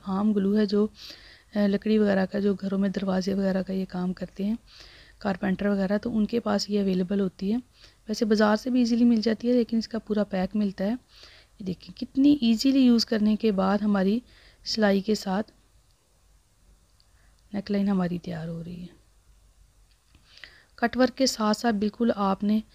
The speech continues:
इसके ऊपर रख रख कर बहुत ही स्मूथली आपने सिलाई लगानी है। शर्ट को just आपने सीधा करते जाना है।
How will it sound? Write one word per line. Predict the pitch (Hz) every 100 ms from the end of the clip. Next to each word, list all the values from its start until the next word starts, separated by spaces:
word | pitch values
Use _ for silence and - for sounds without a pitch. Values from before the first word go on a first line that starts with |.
| _ _ 220
इसके | - 226
ऊपर | 208 220
रख | 208 202
रख | 202 202
कर | 220
बहुत | 196 - - -
ही | 294 220 233 _ _ 233
स्मूथली | 214 220 - - 247 285 - 277
आपने | 233 214 220
सिलाई | - 202 196
लगानी | 208 202 208
है। | 233
शर्ट | - 240 247
को | 247
just | 220 -
आपने | 214 202 208
सीधा | - 196
करते | 208 202 - 202
जाना | 196
है। | 214